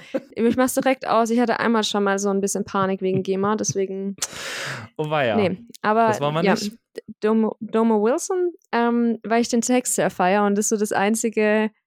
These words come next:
Speaker 1: Lied ist, das so wirklich Bisexual Anthem und Bi Bright Stand Up und ich denke mir,
Speaker 2: Mhm.
Speaker 1: yay. <laughs>
Speaker 2: <laughs>
Speaker 1: Ich mach das sehr glücklich, aber ich ha-, konsumiere jetzt keine Musik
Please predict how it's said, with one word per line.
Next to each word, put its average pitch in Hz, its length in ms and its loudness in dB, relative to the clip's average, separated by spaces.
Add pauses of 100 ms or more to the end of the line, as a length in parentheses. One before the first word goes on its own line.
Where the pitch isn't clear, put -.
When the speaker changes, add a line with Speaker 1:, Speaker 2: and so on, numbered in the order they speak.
(240)
Speaker 1:
Lied 233 320 2
ist, 233 420 0
das 208 220 0
so 214 400 4 (580)
wirklich 226 420 -2
Bisexual 220 680 0
Anthem 220 600 2
und 202 400 0
Bi 208 160 0
Bright 226 360 0
Stand 214 320 -2
Up 247 200 -2
und 220 80 0
ich 214 100 -4
denke 233 160 2
mir, 247 140 2
Speaker 2:
Mhm. 254 100 0
Speaker 1:
yay. 359 420 0
<laughs> 135 1000 -4
Speaker 2:
<laughs> - 20 -
Speaker 1:
Ich - 60 -14
mach 247 120 0
das 247 120 -6
sehr 240 120 0
glücklich, 214 520 -2
aber 214 240 0 (260)
ich - 240 -4 (160)
ha-, 226 160 -2 (220)
konsumiere 247 960 2 (220)
jetzt 226 360 -4
keine 233 300 0
Musik 226 640 0